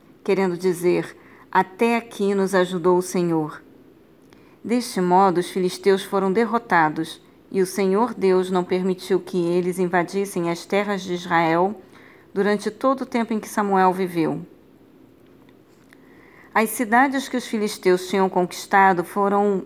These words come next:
de-, devolvidas ao povo de Israel, desde Ecrom até Gate. Israel conseguiu também libertar todos os territórios vizinhos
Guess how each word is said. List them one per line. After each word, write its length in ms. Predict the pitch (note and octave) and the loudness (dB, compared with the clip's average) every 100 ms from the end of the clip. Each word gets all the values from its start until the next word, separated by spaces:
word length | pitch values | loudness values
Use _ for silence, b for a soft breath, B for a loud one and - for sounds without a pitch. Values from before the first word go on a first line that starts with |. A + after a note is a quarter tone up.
| - | 0
de-, 260 | G3+ F#3+ - | 2 2 0
devolvidas 760 | F3 A#3 A#3+ B3 F#3 G3 F#3 F3+ | 2 2 4 -2 0 0 0 2
ao 80 | F3+ | 0
povo 300 | F#3 F3 F3 | 0 0 0
de 80 | |
Israel, 500 | F3+ F#3+ F3+ D#3 C3+ - b b b b b b b b | -4 2 4 4 0 -6 b b b b b b b b
desde 380 | F#3 F3+ F3+ F#3 | 4 6 6 2
Ecrom 580 | F#3 G3 F#3 G3 A#3 - | 2 4 6 6 4 -2
até 320 | F#3+ F#3+ G#3+ | -2 0 0
Gate. 540 | G3+ F3+ D#3+ D3+ - E3+ D#3+ - b b b b | 2 6 6 4 -4 -12 -14 -18 b b b b
Israel 460 | F#3 F#3 F#3 F3+ F#3 | -4 4 6 6 4
conseguiu 500 | F#3+ F#3 F#3 F#3 F#3 | 0 0 0 2 2
também 520 | A3+ A#3 F#3+ F#3 F#3 | 0 0 2 2 2
libertar 600 | G3 F#3+ G3 - F#3 F#3+ - - - | 2 0 -2 2 2 0 -12 -18 0
todos 480 | A#3 A#3+ A#3 A#3 G#3 | 2 2 0 -2 -4
os 140 | G3+ | -4
territórios 580 | G#3 G3 G3+ F#3+ F#3+ F3+ | -2 -2 -2 0 0 -2
vizinhos 720 | A3+ A3 F3+ F#3 F#3+ G3 - | -6 -6 -2 0 0 -4 -10